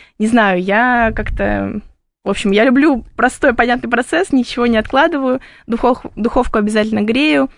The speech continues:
ничем не накрываю, но мне очень нравится делать вот эту вот полосочку сливочного масла, чтобы,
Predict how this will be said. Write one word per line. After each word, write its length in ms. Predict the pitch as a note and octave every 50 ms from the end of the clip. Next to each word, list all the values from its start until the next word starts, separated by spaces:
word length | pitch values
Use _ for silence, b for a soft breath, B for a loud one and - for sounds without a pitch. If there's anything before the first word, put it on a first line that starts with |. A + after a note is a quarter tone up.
| b b b b _
ничем 360 | B3 C4 C4+ - - B3 A#3
не 80 | A3+ A3
накрываю, 540 | G#3+ - A#3 A3 A3+ C4+ D#4+ F#4+ G4 D4+ A#3+
но 100 | A3 A3
мне 220 | A3 A#3 C#4+ C#4+
очень 320 | A#3 B3 C4+ - - G#3+
нравится 400 | G3+ F#3+ G#3+ B3 B3 A#3 - -
делать 320 | F#3+ F#3+ G3 G#3 G#3+ A3 G#3+
вот 80 | A3 -
эту 200 | G3+ G#3 G#3 G3
вот 120 | G3 -
полосочку 480 | - G3 G3 G#3 G#3+ - - - - G#3
сливочного 460 | - - G3 G3 - - - G3 G3+
масла, 380 | G#3 B3+ E4 - - - A3 G3
чтобы, 580 | - - - G#3+ A3 B3 A#3 A#3 A3+ A3 A3